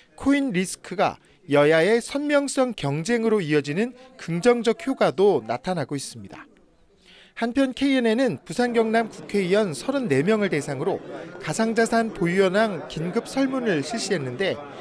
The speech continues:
뒤늦게 답안을 제출한 하영재, 서일준 의원을 포함해 응답자 서른두 명 모두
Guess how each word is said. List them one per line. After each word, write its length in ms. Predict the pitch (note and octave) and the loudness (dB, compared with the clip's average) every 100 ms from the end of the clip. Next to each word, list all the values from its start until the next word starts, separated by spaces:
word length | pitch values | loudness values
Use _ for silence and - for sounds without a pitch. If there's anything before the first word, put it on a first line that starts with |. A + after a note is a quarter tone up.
| - - - | -16 -16 -6
뒤늦게 520 | - G#3 C#4 C#4 C4+ | -2 0 0 0 0
답안을 420 | A3 D#3+ F#3+ G#3+ | 0 2 2 2
제출한 500 | G3+ G3 - G#3 G#3+ | 2 0 0 2 2
하영재, 640 | G#3 - C4+ B3 G#3 C3 - | 0 -2 0 0 0 -2 -4
서일준 680 | - C4 C#4 C4 B3 B3 G#3+ | -4 2 2 2 0 -4 -2
의원을 420 | D#3+ F3 F3+ E3+ | 0 0 0 -2
포함해 500 | - G3 C#3 F#3+ A#2+ - - - - | 0 0 0 -4 -6 -12 -20 -8 -4
응답자 640 | D#3 F3 G#3 - G#3+ A3 | -2 2 2 2 0 0
서른두 480 | - C4+ C4+ A#3 F3 | 0 -4 -4 -8 -4
명 200 | G3+ E3+ | -4 -2
모두 340 | F#3+ A3 F3+ | -4 -2 -4